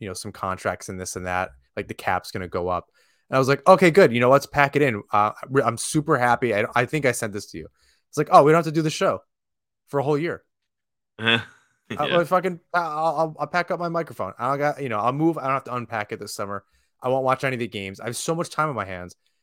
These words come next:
Speaker 1: What am I gonna do with myself so that I can just show up here next May? We can have the same conversation.
Speaker 2: <laughs>
Speaker 1: Are you kidding? And this
Speaker 2: Well,
Speaker 1: isn't calling out Joe, but that was, that's the
Speaker 2: No, no.
Speaker 1: sentiment. And, like,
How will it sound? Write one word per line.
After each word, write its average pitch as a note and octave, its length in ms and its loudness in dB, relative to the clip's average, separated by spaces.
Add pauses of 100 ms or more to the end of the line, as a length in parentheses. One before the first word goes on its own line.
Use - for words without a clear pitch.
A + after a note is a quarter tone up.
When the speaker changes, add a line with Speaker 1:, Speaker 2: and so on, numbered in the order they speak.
(480)
Speaker 1:
What B2+ 240 0
am D3 80 -2
I C#3+ 80 -2
gonna A#2+ 160 -6
do A2 160 -6
with A#2 120 -4
myself F2+ 480 -10 (540)
so - 120 -16
that G#2+ 100 -2
I A#2 80 0
can B2 120 -8
just A2 140 -8
show C#3+ 280 2
up C3+ 200 0
here A#2 260 -4
next A2 460 -6
May? G2+ 400 -6 (380)
We B2+ 80 -4
can C3 100 -2
have B2+ 200 0
the A#2 100 -2
same D3+ 580 -2
conversation. A#2 960 -6 (840)
Speaker 2:
<laughs> - 1300 -14
Speaker 1:
Are C#3+ 120 2
you D#3 140 -2
kidding? F#3+ 460 -2 (480)
And F3 100 0
this F3+ 100 2
Speaker 2:
Well, A3+ 80 8
Speaker 1:
isn't D#3+ 120 2
calling C#3 280 0
out G#2 160 -2
Joe, G#2+ 300 2
but A2+ 160 0
that F3+ 120 8
was, F#3 120 4
that's F#3 240 2
the D#3 80 -2
Speaker 2:
No, A#2+ 100 4
no. A2 80 6
Speaker 1:
sentiment. B2+ 300 -2
And, A2+ 80 -6
like, A2 180 -4